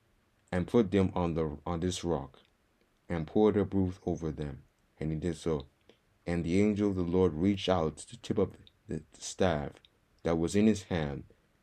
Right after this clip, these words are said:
and touched the meat and the unleavened cake, and fire sprang up from the rock.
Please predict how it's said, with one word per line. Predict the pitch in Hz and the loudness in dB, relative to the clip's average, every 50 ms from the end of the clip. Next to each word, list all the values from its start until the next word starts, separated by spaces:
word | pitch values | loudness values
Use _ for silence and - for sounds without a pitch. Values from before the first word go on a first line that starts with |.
| _ _ _ | _ _ _
and | - 90 90 80 78 | -2 -2 -2 -2 -2
touched | - - 113 120 117 - - | 0 2 2 2 2 0 -4
the | - 101 | -2 0
meat | 101 98 107 113 123 120 117 - - - | 2 4 6 6 4 4 0 -6 -8 -2
and | 92 98 90 | 0 2 2
the | 90 | 2
unleavened | 87 85 85 95 95 95 101 101 98 | 2 2 2 2 2 0 -2 -6 -8
cake, | - - 104 85 73 - - - _ _ _ _ _ _ _ _ _ - | -6 -4 -2 -2 -2 -4 -8 -18 _ _ _ _ _ _ _ _ _ -10
and | - 82 80 76 | -8 -6 -6 -6
fire | - - - 98 98 95 95 90 85 85 82 - _ - | -6 -2 2 4 6 6 6 4 2 0 -2 -8 _ -20
sprang | - - - - - 92 90 90 85 85 | -18 -18 -8 -2 0 2 2 2 2 0
up | 80 78 - | -2 -2 -4
from | - - 80 80 | -6 -8 -6 -6
the | 78 80 | -6 -6
rock. | 73 73 78 73 73 76 - | -6 -6 -6 -6 -8 -10 -16